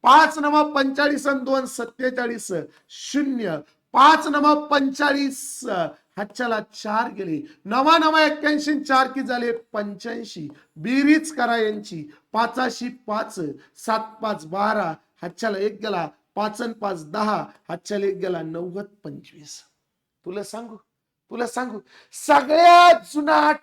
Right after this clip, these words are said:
पद्धत एकोणावीसशे नव्याण्णव, सत्त्याण्णव, दोन हजार, दोन हजार पाच पर्यंत अशी पद्धत वापरत होती.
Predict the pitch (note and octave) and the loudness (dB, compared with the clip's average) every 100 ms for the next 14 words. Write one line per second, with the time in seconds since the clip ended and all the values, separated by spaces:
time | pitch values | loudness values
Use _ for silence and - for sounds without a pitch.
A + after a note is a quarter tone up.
0 | - A3 - - _ _ _ _ _ _ | -6 -8 -8 -20 _ _ _ _ _ _
1 | _ _ F#3 C#4+ C#4+ E4 F4+ E4 D#4 D4 | _ _ 0 2 2 2 4 6 4 2
2 | - D#4 D4 C#4+ C#4 C#4 D4 D4 C#4+ - | 4 4 6 4 4 4 6 8 6 2
3 | - B3 - C#4 C4 C4+ C4+ C4 - _ | -2 -2 -2 -2 2 6 8 6 0 _
4 | D#3 B3 C4+ B3 B3+ C4+ C4 B3+ B3+ A3+ | 0 4 6 6 6 8 8 6 2 2
5 | A3+ A#3+ A#3 A#3 A#3 - - A3 A3 A3 | 4 2 0 2 2 2 -4 -2 -2 -4
6 | G3 - F3+ F#3 E3 F3 D#3 - D3 - | -6 -8 -12 -10 -8 -6 -6 -8 -14 -14
7 | - | -20